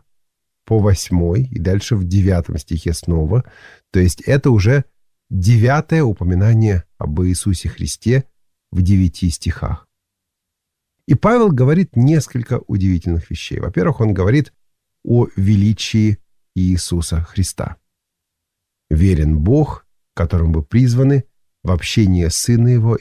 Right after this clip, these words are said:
Иисуса Христа, Господа нашего». Вот мы с вами зачастую читаем это «Господа нашего», и нам оно кажется просто такой припиской, чтобы красивее было. Но я хочу, чтобы мы,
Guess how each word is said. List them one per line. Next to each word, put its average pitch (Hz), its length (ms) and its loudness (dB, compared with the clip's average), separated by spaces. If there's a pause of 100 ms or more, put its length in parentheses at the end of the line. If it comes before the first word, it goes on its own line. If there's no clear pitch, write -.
Иисуса 90 640 0
Христа, 107 520 -2 (420)
Господа 98 720 0
нашего». 80 600 -4 (1000)
Вот - 200 -2
мы 139 380 2
с - 120 -8
вами 98 460 0
зачастую 92 560 -2
читаем 98 460 0
это 82 180 -4
«Господа 90 600 0
нашего», 104 520 0 (640)
и - 40 0
нам 113 200 4
оно 104 160 2
кажется 110 440 0
просто 95 320 -4
такой 92 220 0
припиской, - 560 -2
чтобы 80 260 -4
красивее 82 500 0
было. - 360 -8 (640)
Но 101 540 4
я 101 220 0
хочу, 123 240 0
чтобы 113 220 0
мы, 160 280 2